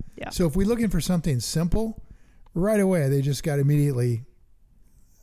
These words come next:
Speaker 2: less simple than a, a single business company.
Speaker 1: Yeah, true, true.
Speaker 2: All right, so now I've gotta understand two different industries. Okay,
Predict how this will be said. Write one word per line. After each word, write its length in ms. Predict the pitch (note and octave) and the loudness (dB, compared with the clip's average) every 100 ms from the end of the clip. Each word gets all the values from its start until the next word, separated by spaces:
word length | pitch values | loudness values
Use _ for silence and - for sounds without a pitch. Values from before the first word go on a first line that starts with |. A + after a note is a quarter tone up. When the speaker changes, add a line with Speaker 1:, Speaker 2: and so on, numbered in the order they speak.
| - _ - | -20 _ -8
Speaker 2:
less 260 | C#3 C#3 C#3 | -2 -2 -2
simple 440 | - C#3+ B2+ B2 | -2 0 2 2
than 160 | A#2+ A2+ | 0 -2
a, 160 | A2+ A2+ D3 - - - - | -4 -6 -16 -20 -18 -16 -8
a 60 | B2+ | -4
single 420 | - F3+ B2+ G#2 _ _ C3 B2 - | -2 -2 -2 -6 _ _ -10 -10 -4
business 440 | A2+ G#2+ A2+ - | -4 -2 -4 -8
company. 400 | - G3 - G3+ - - | -6 -2 -2 -4 -12 -10
Speaker 1:
Yeah, 260 | G3 - | -8 -8
true, 280 | F2+ - E3+ - G#3 | -10 -8 -8 -8 -12
true. 160 | - B2+ | -6 -4
Speaker 2:
All 60 | |
right, 120 | B2+ - | -2 0
so 80 | |
now 240 | D3 C3+ D#3+ | 0 0 -2
I've 200 | G#3+ E3+ | -2 -2
gotta 280 | D#3 D3 D3 | -2 -2 -2
understand 520 | C#3+ B2+ - A#2 A2+ - | -2 -2 -2 -4 -6 -4
two 640 | - - F3 F#3+ G#3 G#3+ - - - - A#2+ | -4 0 2 2 0 -4 -10 -20 -20 -18 -10
different 520 | G#2+ D3 - D3+ D3 - | -2 0 0 -4 -4 -8
industries. 800 | - C3 A2 - - D#2+ - - - - - - - - - - - - - _ _ | -4 -2 -2 -6 -8 -12 -14 -18 -20 -20 -20 -20 -20 -20 -20 -20 -20 -20 -20 _ _
Okay, 340 | C3 - F#2+ | -10 -6 -8